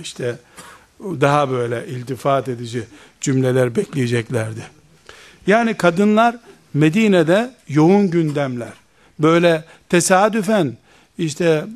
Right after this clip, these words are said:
e, konferans oluyor. Konferanstan vakit artıyor da onlar da gidip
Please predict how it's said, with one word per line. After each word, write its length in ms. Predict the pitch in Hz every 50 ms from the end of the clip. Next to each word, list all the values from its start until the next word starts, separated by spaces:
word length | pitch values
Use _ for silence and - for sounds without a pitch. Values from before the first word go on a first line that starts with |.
| 262 - _ -
e, 120 | 208 175 160
konferans 760 | - 170 170 170 170 156 175 170 160 165 185 208 196 -
oluyor. 360 | 254 254 254 262 240 190 135 - - _ _ _ _ _ _ -
Konferanstan 960 | - 175 185 185 180 185 185 170 165 160 165 147 - - 220 220 214 196
vakit 320 | 170 175 160 - 208 - 226
artıyor 500 | 185 151 151 143 - - 226 254 226 170
da 140 | 160 180 240
onlar 400 | 220 208 208 185 175 165 165 170
da 60 | 220
gidip 280 | 170 170 170 185 240